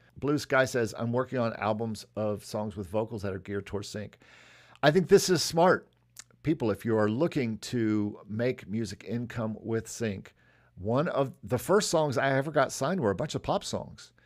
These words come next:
And I made those specifically for television shows to use behind scenes, and they got used. And those were the first things that really started bringing me income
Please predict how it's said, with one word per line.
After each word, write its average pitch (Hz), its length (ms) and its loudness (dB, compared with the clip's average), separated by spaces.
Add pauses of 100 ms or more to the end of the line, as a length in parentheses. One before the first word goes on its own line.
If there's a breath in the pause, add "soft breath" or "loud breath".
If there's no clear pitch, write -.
(360 loud breath)
And 123 420 2 (260)
I 131 140 0
made 143 240 2
those 135 240 2
specifically 139 840 -2
for 117 320 -2
television 139 500 -4
shows 110 500 -2 (300 soft breath)
to - 160 -6
use 120 600 -2 (240 soft breath)
behind 127 440 -4
scenes, 170 600 -4
and 147 300 -2
they 160 100 -2
got 143 400 -4
used. 139 600 -2
And 107 120 -4
those 135 280 -2
were 175 100 -4
the 196 80 -2
first 120 420 -4 (540)
things 131 280 -6
that 95 260 0
really 120 260 -2
started 98 280 -2
bringing 101 320 0
me 95 120 -4
income 101 580 -4